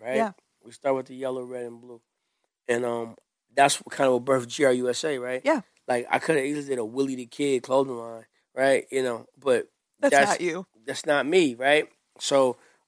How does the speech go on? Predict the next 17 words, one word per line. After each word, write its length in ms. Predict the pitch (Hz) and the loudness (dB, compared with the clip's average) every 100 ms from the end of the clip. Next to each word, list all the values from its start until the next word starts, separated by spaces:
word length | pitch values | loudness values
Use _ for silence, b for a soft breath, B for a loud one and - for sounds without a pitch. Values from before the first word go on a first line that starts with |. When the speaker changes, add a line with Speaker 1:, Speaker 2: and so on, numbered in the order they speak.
| - | -2
Speaker 1:
I'm 140 | 135 | -2
thinking 340 | - 151 143 135 | 0 -4 -2 -2
about 300 | 131 117 113 | 2 2 4
what 200 | 147 147 | 2 0
can 180 | 151 | 0
I 120 | 139 127 | 0 0
do 420 | 127 139 123 107 _ _ _ _ _ _ _ _ _ _ _ _ _ _ _ _ - | 0 -2 -2 -6 _ _ _ _ _ _ _ _ _ _ _ _ _ _ _ _ -2
to 220 | 127 113 | 0 0
get 380 | 104 127 120 - _ - | 0 0 0 -4 _ 2
everybody 720 | 151 143 127 127 123 113 107 | 2 2 0 2 4 2 -4
feeling 400 | - 135 123 120 | -6 -2 -2 -2
like 220 | 117 110 | -6 -4
this 220 | 139 - | -6 -6
is 160 | 104 _ _ _ - | -10 _ _ _ 0
theirs 440 | 135 123 92 - | 2 4 0 -10
as 140 | 104 | -10
well. 380 | 107 123 104 - | -4 -2 -2 -6